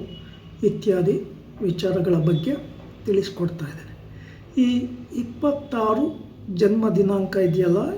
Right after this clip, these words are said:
ಎರಡರ ಸಂಖ್ಯೆ ಚಂದ್ರನದು, ಆರರ ಸಂಖ್ಯೆ ಶುಕ್ರನದು, ಒಟ್ಟು ಕೂಡಿದಾಗ ಎಂಟು ಸಂಖ್ಯೆ ಬರ್ತದೆ. ಈ ಎಂಟು ಸಂಖ್ಯೆ ಶನಿ ಭಗವಾನರ ಸಂಖ್ಯೆ ಅಂತೇಳಿ ಕರಿತೇವೆ. ಇದನ್ನು ವಿಧಿ ಸಂಖ್ಯೆ ಅಂತೇಳಿ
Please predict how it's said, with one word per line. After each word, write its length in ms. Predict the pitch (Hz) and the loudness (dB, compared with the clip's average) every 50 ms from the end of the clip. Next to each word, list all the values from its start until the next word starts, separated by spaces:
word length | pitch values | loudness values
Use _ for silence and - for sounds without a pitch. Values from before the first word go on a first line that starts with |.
| - - - | -6 -2 2
ಎರಡರ 480 | 233 214 196 190 190 196 214 202 208 208 | 4 6 8 8 8 6 6 6 6 4
ಸಂಖ್ಯೆ 520 | 208 - 214 208 202 208 - 247 226 - | 4 4 2 0 0 0 0 -2 -2 -2
ಚಂದ್ರನದು, 880 | - - 196 190 196 196 185 190 175 175 175 160 156 147 - 151 - - | -2 0 0 2 2 2 2 2 2 2 4 4 4 4 2 0 -2 -4
ಆರರ 460 | 190 185 185 190 196 190 202 196 190 | -4 -2 0 2 2 4 4 4 4
ಸಂಖ್ಯೆ 560 | 185 180 - 202 190 190 170 - 240 285 294 | 2 0 0 -2 -2 -2 -2 -4 -4 -4 -4
ಶುಕ್ರನದು, 760 | - - - 214 160 - - - 196 180 175 165 160 156 - - 107 - - - - - - - - - - - - 233 | -6 -4 -2 -2 -2 -2 -2 0 2 2 4 4 4 4 2 2 0 -4 -10 -12 -14 -14 -12 -12 -12 -12 -10 -2 2 2
ಒಟ್ಟು 320 | 214 - 214 - - 262 | 2 2 2 0 0 0
ಕೂಡಿದಾಗ 880 | - - 240 233 220 190 202 160 180 180 175 170 240 262 - - - - | 0 0 -2 -2 2 2 2 4 4 4 2 2 0 -2 -4 -8 -2 4
ಎಂಟು 400 | 208 202 202 233 302 - - 262 | 6 8 8 8 6 4 2 0
ಸಂಖ್ಯೆ 400 | 220 - 208 196 196 - - 190 | 0 0 0 0 0 0 0 2
ಬರ್ತದೆ. 800 | 165 175 170 170 185 180 170 190 180 185 - - - - - 220 | 2 2 2 0 0 -2 -2 -2 -2 -4 -4 -8 -12 -10 -4 -2
ಈ 300 | 202 185 175 170 165 165 - - - 226 196 | 0 2 2 2 0 -2 -6 -4 2 4 4
ಎಂಟು 340 | 202 226 - - 247 214 202 | 4 4 2 0 -2 -2 -2
ಸಂಖ್ಯೆ 600 | - 202 175 170 170 165 170 214 254 - - - - - - - - - - | -2 0 2 2 2 2 0 -2 -4 -6 -8 -10 -14 -14 -16 -14 -14 -6 2
ಶನಿ 340 | 247 214 196 208 214 196 208 | 6 6 6 6 6 4 4
ಭಗವಾನರ 500 | 202 170 190 185 190 185 175 180 170 208 294 - - - - - - - - - - - - - - - - - - - | 4 4 4 4 2 2 2 0 0 0 -2 -2 -4 -8 -10 -12 -12 -14 -16 -16 -16 -16 -16 -16 -14 -14 -14 -14 -10 -4
ಸಂಖ್ಯೆ 440 | - 214 196 202 190 - - 214 196 | 0 2 2 2 0 0 0 0 0
ಅಂತೇಳಿ 460 | 185 185 170 - - 185 175 180 233 | 0 -2 -4 -4 -2 0 0 2 0
ಕರಿತೇವೆ. 600 | 233 - - 196 170 165 165 165 175 180 196 247 | 0 -2 0 0 0 0 0 0 -2 0 0 2
ಇದನ್ನು 500 | 262 240 - 214 208 208 240 233 208 175 | 0 0 2 2 2 4 4 2 2 2
ವಿಧಿ 320 | 175 196 208 175 - 294 277 | 2 2 4 6 6 6 6
ಸಂಖ್ಯೆ 480 | 285 285 254 226 220 220 - - 214 | 6 4 2 2 2 0 2 2 2
ಅಂತೇಳಿ 680 | 196 196 196 - - 208 190 185 175 190 269 311 311 | 2 2 0 0 2 4 4 4 4 4 2 2 0